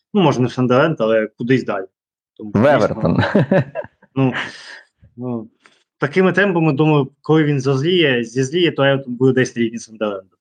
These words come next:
Speaker 1: Тому, може, і туди. Що ж, е, думаю, це все. За результатами цього матчу, який за-, завершився за рахунком один один, Минай, е, має два пункти, і він на п'ятнадцятому місці, Зоря має п'ять пунктів, і вони на одинадцятому місці, діють його з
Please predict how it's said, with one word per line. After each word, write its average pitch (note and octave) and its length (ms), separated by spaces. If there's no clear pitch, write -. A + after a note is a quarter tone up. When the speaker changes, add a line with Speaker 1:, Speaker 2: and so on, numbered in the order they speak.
Speaker 1:
Тому, G#2+ 480
може, C3 340
і A2+ 40
туди. G#2 260
Що E3 180
ж, - 120
е, A2+ 220
думаю, C3 300
це D3+ 100
все. G#3 420
За C#3+ 320
результатами B2 400
цього B2 200
матчу, B2+ 240
який B2 200
за-, A#2+ 160
завершився C3 440
за A#2 80
рахунком B2+ 400
один B2 220
один, A2+ 320
Минай, C3 520
е, A2+ 140
має G#2+ 340
два B2+ 180
пункти, A#2 400
і A2 140
він A2 160
на A2 120
п'ятнадцятому A3 540
місці, F3+ 420
Зоря C3+ 240
має A2 240
п'ять G3+ 380
пунктів, E3 440
і D#3+ 140
вони B2 280
на A#2+ 260
одинадцятому A#2+ 480
місці, D3+ 300
діють C3 280
його A#2 260
з A#2 260